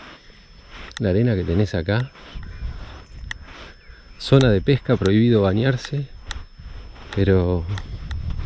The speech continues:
es increíble cómo nos sorprendió este lugar que no lo conocíamos. Mirá para allá. Allá vuelve a hacer otra curva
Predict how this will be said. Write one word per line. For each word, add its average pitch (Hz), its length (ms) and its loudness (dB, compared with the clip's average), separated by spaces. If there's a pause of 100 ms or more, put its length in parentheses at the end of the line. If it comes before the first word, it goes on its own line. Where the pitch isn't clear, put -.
(800)
es - 140 0
increíble 90 640 4 (2000)
cómo 135 220 8
nos 104 140 4
sorprendió 107 380 6
este 120 160 2
lugar 113 300 4 (840)
que - 140 0
no 120 240 4 (140)
lo 104 140 4
conocíamos. 87 1000 0 (200)
Mirá 104 160 0
para 117 160 2
allá. 85 220 -2 (1600)
Allá 104 220 0
vuelve 117 320 6
a - 20 4
hacer 110 220 0
otra 110 260 2
curva 117 460 2